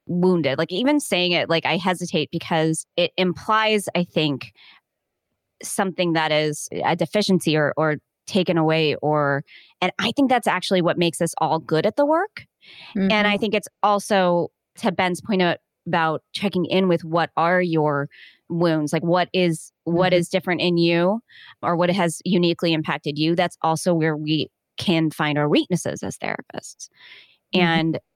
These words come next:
Speaker 1: so it's like, you know, this perfect double-edged sword. And so, yeah, I mean, I think we are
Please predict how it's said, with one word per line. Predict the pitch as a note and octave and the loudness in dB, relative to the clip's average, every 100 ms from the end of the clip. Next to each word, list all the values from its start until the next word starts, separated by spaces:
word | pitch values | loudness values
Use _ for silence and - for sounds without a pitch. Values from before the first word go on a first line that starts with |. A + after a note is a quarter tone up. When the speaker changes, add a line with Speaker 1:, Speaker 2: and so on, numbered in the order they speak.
| _ | _
Speaker 1:
so | - G#3+ | -4 0
it's | F#3+ | 2
like, | F#3+ - - | 0 -4 -4
you | - | 0
know, | F3 | 0
this | E3 E3 | 0 -2
perfect | - A#3 A3 F#3 - _ | -4 -4 -2 -4 -6 _
double-edged | E3 D#3 D#3+ C#3+ - | -4 0 -2 -2 -4
sword. | D#3+ D3 C#3+ E3 - _ _ _ _ _ | -2 0 0 -4 -14 _ _ _ _ _
And | F#3 F3 E3 D#3 D#3 D3 - _ - | 2 2 2 2 0 -2 -6 _ -10
so, | - F#3 E3 D3+ - | -2 0 2 0 -2
yeah, | E3+ G3 G#3+ - | 0 2 2 0
I | |
mean, | E3 | 0
I | E3 | 0
think | F#3+ F3 | -2 -2
we | F3 E3 | 0 0
are | D#3 | 0